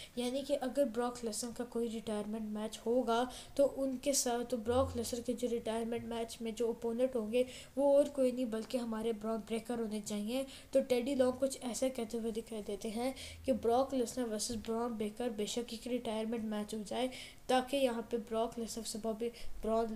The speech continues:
breaker यहाँ पे match हमें बोल रहे हैं वो, और ये ऐसा कहते हुए दिखाई देते हैं कि Brock versus Braun, Brock,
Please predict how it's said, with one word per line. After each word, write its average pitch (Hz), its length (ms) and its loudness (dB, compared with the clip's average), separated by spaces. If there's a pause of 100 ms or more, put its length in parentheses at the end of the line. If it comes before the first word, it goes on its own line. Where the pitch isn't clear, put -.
(160)
breaker 214 300 0
यहाँ 226 180 0
पे 226 120 -2
match 214 320 -4
हमें 214 320 -6
बोल 220 240 0
रहे 226 140 2
हैं 220 120 0
वो, 262 220 4 (360)
और 214 160 0
ये 247 240 2 (160)
ऐसा 226 260 -4 (200)
कहते 214 340 -4
हुए 226 140 0
दिखाई 214 320 -10
देते 208 300 -4
हैं 226 220 0 (320)
कि 254 100 6
Brock 226 380 4
versus 233 280 4 (220)
Braun, 226 340 8 (460)
Brock, 254 340 8